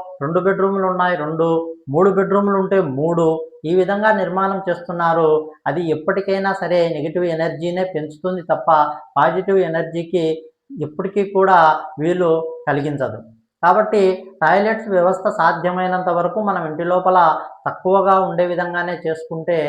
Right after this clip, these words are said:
మంచిది. కాబట్టి ఈ టాయిలెట్స్ వ్యవస్థ మీదనే నేను పూర్తిగా ఈరోజు ఏ విధంగా పెట్టుకుంటే, అంటే, పాజిటివ్ ఎనర్జీ ఎలాగో రాదు,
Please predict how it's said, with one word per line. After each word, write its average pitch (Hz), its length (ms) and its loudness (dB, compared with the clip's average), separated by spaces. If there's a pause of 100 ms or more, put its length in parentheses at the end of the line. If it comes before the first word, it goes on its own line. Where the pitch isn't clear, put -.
(300)
మంచిది. 151 320 -4
కాబట్టి 156 480 2 (420)
ఈ 143 80 -2
టాయిలెట్స్ 180 540 0
వ్యవస్థ 170 420 -2
మీదనే 180 340 -4
నేను 156 220 -6
పూర్తిగా 156 460 -4
ఈరోజు 156 460 -2 (360)
ఏ 151 100 2
విధంగా 190 340 2
పెట్టుకుంటే, 175 580 0 (340)
అంటే, 180 220 2 (420)
పాజిటివ్ 202 420 6
ఎనర్జీ 208 360 2
ఎలాగో 185 420 6
రాదు, 165 340 6